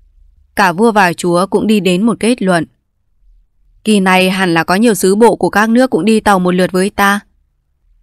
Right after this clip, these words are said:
Lại nữa, nước Tàu là nước rộng lớn, nhân tài nhiều lắm. Vậy thì người cầm đầu sứ bộ không phải Cống Quỳnh, thì khó thể đem chuông đi đấm nước người được." Vì thế Cống Quỳnh đang ở nhà,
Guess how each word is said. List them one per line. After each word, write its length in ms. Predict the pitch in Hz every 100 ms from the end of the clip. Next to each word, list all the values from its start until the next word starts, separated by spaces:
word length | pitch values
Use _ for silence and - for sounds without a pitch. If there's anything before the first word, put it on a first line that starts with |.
| _
Lại 240 | 208 202 175
nữa, 260 | 190 180
nước 240 | 214 262 -
Tàu 180 | 202 185
là 120 | 180
nước 200 | 240 285
rộng 200 | 196 160
lớn, 280 | 190 208 277 _ _ _ _ -
nhân 180 | 202 202
tài 180 | 190 170
nhiều 260 | 180 165
lắm. 240 | 170 226 311 _ _ _ _ _ _ -
Vậy 220 | 202 151
thì 300 | 202 196 185
người 180 | 185 190
cầm 200 | 196 185
đầu 160 | 180 170
sứ 240 | 180 196
bộ 220 | 226 180
không 180 | - 220
phải 140 | 196
Cống 260 | 156 175 220
Quỳnh, 280 | 220 190 160 _ _ _ _ -
thì 140 | 208
khó 180 | 185 185
thể 180 | 247 170
đem 220 | 190 196
chuông 240 | 220 208
đi 100 | 208
đấm 180 | 190 185
nước 180 | 247 294
người 240 | 214 185
được." 260 | 175 185 170 _ _ _ _ _ _ _ _ _ _ _ _
Vì 200 | 190 202
thế 340 | 185 185 175 185
Cống 180 | 190 202
Quỳnh 200 | 226 175
đang 160 | 185
ở 180 | - 180
nhà, 380 | 160 170 170